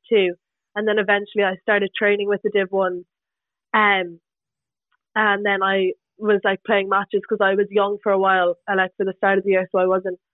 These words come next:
playing matches with them for a while, but then I started playing matches. And, like,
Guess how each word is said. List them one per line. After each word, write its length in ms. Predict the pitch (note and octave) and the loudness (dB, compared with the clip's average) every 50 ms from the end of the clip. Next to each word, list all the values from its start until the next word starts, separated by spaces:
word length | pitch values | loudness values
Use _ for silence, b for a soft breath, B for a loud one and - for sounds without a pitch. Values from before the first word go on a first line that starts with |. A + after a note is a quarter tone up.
| _ _ _ _ _ - | _ _ _ _ _ -2
playing 180 | - G#3+ G3+ G3 | 0 0 0 2
matches 320 | G#3 G3+ G3+ - - G#3 | 2 0 0 0 -2 -2
with 120 | G3+ G3+ G#3 | -2 0 0
them 200 | G3+ F#3+ G3 G3 | 0 -2 -2 -2
for 100 | - G3+ | -2 0
a 60 | G3 | 2
while, 240 | G3 G3 G3 F#3+ F#3+ | 2 2 2 2 0
but 120 | F#3+ G3 - | -2 -2 -2
then 160 | G#3 G3+ G3 | -2 0 0
I 80 | G3+ G3+ | -2 -4
started 280 | - - G3+ G3 F#3+ - | -2 -2 0 0 0 0
playing 220 | G#3+ F#3+ F#3+ F#3+ | -2 -2 -2 0
matches. 420 | G3 F#3+ G3 F#3+ - - F#3+ F3+ F#3 _ B B B B B B B | -2 -2 -2 -2 -2 0 0 0 -2 _ B B B B B B B
And, 160 | - A#3 A#3 A#3+ | 0 0 2 4
like, 180 | A#3+ A#3 A3+ | 2 2 2